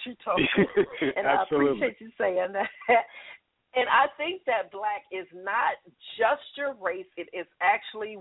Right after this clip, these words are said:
Speaker 1: what you decide to, uh, kind of acclimate to. For as far as a woman, you know, I am a black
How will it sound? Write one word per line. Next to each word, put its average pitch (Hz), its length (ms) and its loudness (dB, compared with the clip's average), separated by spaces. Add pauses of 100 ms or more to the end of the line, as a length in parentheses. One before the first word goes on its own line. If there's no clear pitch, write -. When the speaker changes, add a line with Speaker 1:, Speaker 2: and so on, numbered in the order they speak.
(120)
Speaker 1:
what 202 200 -4 (120)
you 233 80 -12
decide 208 800 2 (200)
to, 196 420 -16 (340)
uh, - 480 -6 (580)
kind 202 280 -4
of 185 80 -6 (280)
acclimate 202 720 -6
to. 220 340 -12 (100)
For 196 160 4 (100)
as 170 160 2 (100)
far 269 240 6
as 220 80 -12
a 180 60 -6
woman, 160 640 -10 (360)
you 170 100 -18
know, 156 160 -12
I 170 240 -6
am 214 100 -16
a 240 140 -14
black 180 300 -2